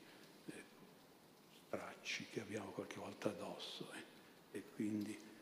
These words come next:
pensate quanta bellezza, canti, chiese, cattedrali, basiliche, eh, questa... e hanno convertito dei popoli con questa liturgia.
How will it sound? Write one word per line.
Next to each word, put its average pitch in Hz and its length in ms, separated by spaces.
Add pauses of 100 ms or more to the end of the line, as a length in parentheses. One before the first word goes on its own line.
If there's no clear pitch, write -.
(140)
pensate 107 520
quanta 101 360
bellezza, 98 680 (480)
canti, 120 540 (680)
chiese, 113 720
cattedrali, 107 840
basiliche, 104 920 (880)
eh, - 60 (280)
questa... - 400 (140)
e - 80
hanno 147 180
convertito 143 760
dei 101 160
popoli - 600 (540)
con 107 160
questa - 360
liturgia. - 680